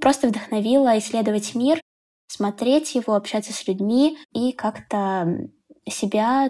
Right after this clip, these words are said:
тоже не то чтобы открывать этому миру, но больше его смотреть, больше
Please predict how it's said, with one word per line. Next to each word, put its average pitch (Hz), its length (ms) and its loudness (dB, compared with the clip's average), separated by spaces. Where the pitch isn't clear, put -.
тоже 208 680 0
не 208 80 0
то 254 140 2
чтобы 202 600 -2
открывать 269 540 2
этому 220 180 -4
миру, 202 280 0
но 196 140 -2
больше 262 360 0
его 196 120 -2
смотреть, 311 680 0
больше 214 540 -4